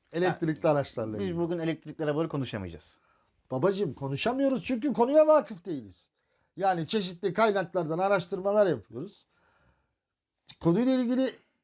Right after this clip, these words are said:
Speaker 1: espri de üretemiyorum. Nasıl üreteyim espri? Baktım, üretilmiş espri de yok. İşin enteresan tarafı.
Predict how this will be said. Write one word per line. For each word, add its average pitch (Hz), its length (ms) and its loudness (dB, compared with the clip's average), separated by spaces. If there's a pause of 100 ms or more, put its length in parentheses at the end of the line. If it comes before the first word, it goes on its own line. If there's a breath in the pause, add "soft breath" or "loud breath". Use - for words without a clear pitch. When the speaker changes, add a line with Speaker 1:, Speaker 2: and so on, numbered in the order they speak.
(360)
Speaker 1:
espri 214 400 0
de 269 100 4
üretemiyorum. 156 600 0 (640)
Nasıl 226 280 0
üreteyim 165 360 0
espri? 127 400 -8 (880)
Baktım, 233 640 0
üretilmiş 220 500 -2
espri 185 380 -4
de 139 40 -2
yok. 101 180 -8 (300)
İşin 170 220 -2
enteresan 123 540 -4
tarafı. 92 360 -18